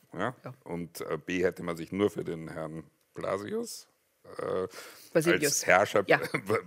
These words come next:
Speaker 2: Ja.
Speaker 1: Basilius,
Speaker 2: Ja.
Speaker 1: äh,
Speaker 2: Ja.
Speaker 1: äh, hätte man über den geforscht
Speaker 2: Ja.
Speaker 1: und gesagt, äh, was, was, was, äh, dessen, äh, Diener gegessen hat, ist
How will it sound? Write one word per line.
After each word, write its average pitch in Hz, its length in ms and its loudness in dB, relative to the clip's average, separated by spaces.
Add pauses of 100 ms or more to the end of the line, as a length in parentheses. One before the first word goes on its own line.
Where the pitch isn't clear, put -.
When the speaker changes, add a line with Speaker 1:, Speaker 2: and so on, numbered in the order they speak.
Speaker 2:
Ja. 82 80 8
Speaker 1:
Basilius, 120 520 4
Speaker 2:
Ja. 101 240 4
Speaker 1:
äh, 92 40 4 (400)
Speaker 2:
Ja. - 180 -2
Speaker 1:
äh, 90 340 8
hätte 98 180 2
man 95 140 2
über 87 140 4
den 92 220 0
geforscht 95 800 2
Speaker 2:
Ja. - 140 -14
Speaker 1:
und 87 140 -6
gesagt, 82 500 -2
äh, 85 180 0 (480)
was, - 400 0
was, 80 380 0
was, 80 400 -2
äh, 80 400 -2 (100)
dessen, 78 680 -4
äh, 76 480 -6
Diener 98 220 -4
gegessen 78 560 -6
hat, 78 160 -8 (600)
ist - 640 -12